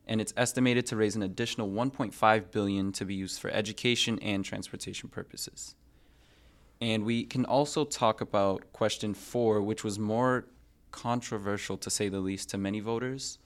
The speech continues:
but it was voted with a fifty-four percent in favor, kept in place legislation that was vetoed by Governor Baker allowing undocumented immigrants to apply for a driver's license if they can provide a foreign passport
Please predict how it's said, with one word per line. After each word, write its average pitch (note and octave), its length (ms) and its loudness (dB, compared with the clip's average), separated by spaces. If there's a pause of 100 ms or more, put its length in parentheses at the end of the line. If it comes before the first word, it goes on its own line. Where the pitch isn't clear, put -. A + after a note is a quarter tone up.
(460)
but A2 100 2
it G#2+ 80 6
was G#2 460 0
voted A2 360 0
with G#2+ 220 -2
a G2+ 80 -2
fifty-four A#2 680 -2
percent G#2 460 -2
in C3 200 2
favor, G2 540 0 (720)
kept B2+ 300 0
in B2 160 0
place G#2 400 0
legislation G#2+ 840 2
that G#2+ 220 2
was G2 140 -8
vetoed A2+ 500 -4
by G#2 100 0
Governor A#2 340 -2
Baker G#2+ 520 4
allowing G#2 420 6
undocumented G#2+ 720 4
immigrants G2 460 2
to G2 140 -2
apply F#2 240 0
for F#2+ 140 -6
a F2+ 40 -6
driver's F#2+ 380 -2
license - 460 -10 (380)
if A2+ 240 0
they G2+ 120 0
can G2+ 160 -2
provide F#2+ 340 2
a F#2 60 -2
foreign C3 380 2
passport G#2 640 2